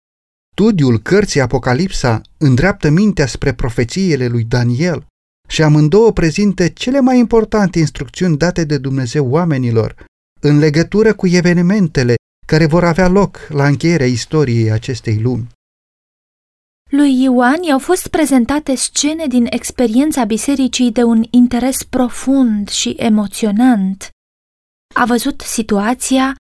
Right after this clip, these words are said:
Speaker 2: pericolele, conflictele și eliberarea finală a poporului lui Dumnezeu. El consemnează mesajele finale care vor coace secerișul pământului,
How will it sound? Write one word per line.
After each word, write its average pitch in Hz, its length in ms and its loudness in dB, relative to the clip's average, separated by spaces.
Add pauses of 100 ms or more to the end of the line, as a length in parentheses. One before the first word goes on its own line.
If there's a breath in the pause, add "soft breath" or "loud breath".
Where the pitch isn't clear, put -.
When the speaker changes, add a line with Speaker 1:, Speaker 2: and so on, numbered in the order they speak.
(280)
Speaker 2:
pericolele, 247 840 0 (380)
conflictele 240 800 2
și - 280 0
eliberarea 233 680 2
finală 233 440 2
a 214 200 -4
poporului 214 600 -2
lui 214 180 0
Dumnezeu. 208 680 -2 (960)
El 233 280 0
consemnează 233 800 2
mesajele 214 520 0
finale 220 460 -2
care 214 220 -2
vor 214 260 -4
coace 233 540 -2
secerișul 220 720 -2
pământului, 208 840 -2